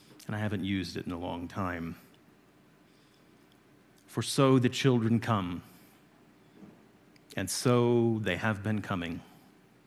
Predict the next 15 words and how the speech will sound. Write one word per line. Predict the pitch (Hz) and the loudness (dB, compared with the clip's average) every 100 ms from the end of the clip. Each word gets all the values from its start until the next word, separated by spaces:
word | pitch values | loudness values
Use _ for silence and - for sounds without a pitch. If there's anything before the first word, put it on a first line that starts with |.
| _ _ _ _ _ _ _ _ _ _ _ _ - | _ _ _ _ _ _ _ _ _ _ _ _ -2
Always | 117 131 123 127 127 123 110 | 2 4 4 0 0 -2 -2
in | 110 | -2
the | 110 | -2
same | - 117 110 | 0 2 2
way | 107 95 90 | 2 0 -2
they | 85 | -6
come, | - 98 85 82 - - - _ _ _ _ _ _ _ _ _ _ - | -6 -6 -4 -8 -14 -20 -20 _ _ _ _ _ _ _ _ _ _ -10
born | 104 117 120 117 | 0 2 4 4
of | 110 95 | 0 -2
the | |
seed | - - 123 117 117 104 101 | -2 2 4 6 4 0 -4
of | 92 | -2
man | 104 107 107 107 107 | 0 0 0 -2 -2
and | 101 85 | -4 -6
woman. | 95 104 101 101 98 | -4 -2 -2 -4 -8